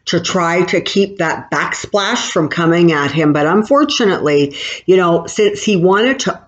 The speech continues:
own everything, um, he now is responsible for it.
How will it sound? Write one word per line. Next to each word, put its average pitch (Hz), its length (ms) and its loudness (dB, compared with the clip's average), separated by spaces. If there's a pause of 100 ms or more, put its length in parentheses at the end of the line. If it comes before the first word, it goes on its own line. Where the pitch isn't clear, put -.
own 214 480 6 (160)
everything, 127 1080 -2 (540)
um, 170 720 0 (640)
he 202 140 2
now 202 300 4
is 208 180 2
responsible 247 720 0
for 107 320 0
it. - 140 -4